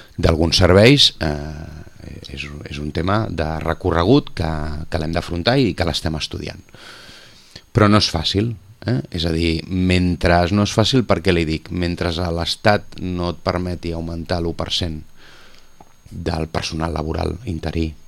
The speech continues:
eh? O, o, o de, o de places funcionarials de, de l'Ajuntament,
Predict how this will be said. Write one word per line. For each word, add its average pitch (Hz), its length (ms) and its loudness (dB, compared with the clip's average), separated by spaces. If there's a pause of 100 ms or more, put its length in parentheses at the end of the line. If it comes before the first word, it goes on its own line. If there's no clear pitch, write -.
(140)
eh? 131 140 -4 (340)
O, 76 120 -6 (220)
o, 73 400 -10
o 73 180 -8
de, 73 140 -8 (300)
o 76 120 -6
de 71 100 -8 (120)
places 71 240 -4
funcionarials 78 600 -4
de, 78 100 -6 (180)
de 85 120 -6
l'Ajuntament, 101 540 2